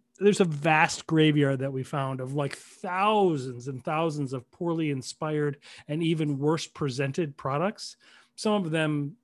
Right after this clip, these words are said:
surprisingly could have been good, while many, let's just say, we wish we were a fly on the wall in the boardroom when they did their pitch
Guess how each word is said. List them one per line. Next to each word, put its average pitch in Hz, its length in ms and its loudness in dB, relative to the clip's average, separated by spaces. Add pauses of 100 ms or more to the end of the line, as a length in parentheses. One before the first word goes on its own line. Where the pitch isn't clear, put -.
surprisingly 151 800 -2
could 135 160 -8
have 127 100 -8
been 120 160 -14
good, 143 380 -4 (480)
while 185 180 2
many, 180 400 2
let's 143 220 -4
just - 240 -6
say, 143 340 0
we 139 160 -2
wish 139 240 -2
we 156 80 -2
were 143 160 -2
a 127 60 -4
fly 151 340 -2
on 143 60 4
the 143 80 4
wall 139 240 2
in 139 80 4
the 127 60 4
boardroom 147 640 6
when 135 140 4
they 135 140 4
did 135 200 0
their 127 140 0
pitch - 500 2